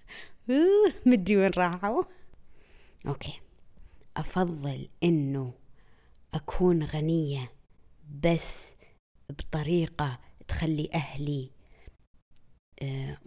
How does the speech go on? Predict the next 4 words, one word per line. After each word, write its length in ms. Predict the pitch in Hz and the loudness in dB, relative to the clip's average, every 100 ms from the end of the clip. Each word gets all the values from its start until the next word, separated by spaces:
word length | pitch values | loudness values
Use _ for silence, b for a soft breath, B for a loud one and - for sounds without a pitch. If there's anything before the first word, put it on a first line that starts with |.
| - - | -20 -8
غير 280 | 160 175 - | -2 0 -2
فخورين 600 | - - 160 160 175 156 | -4 -2 0 2 2 0
فيني، 580 | - 170 165 180 269 - b b b b b - | 0 2 4 4 2 -2 b b b b b -14
ولا 720 | 151 208 226 160 139 143 262 | 0 2 2 0 -2 -2 -2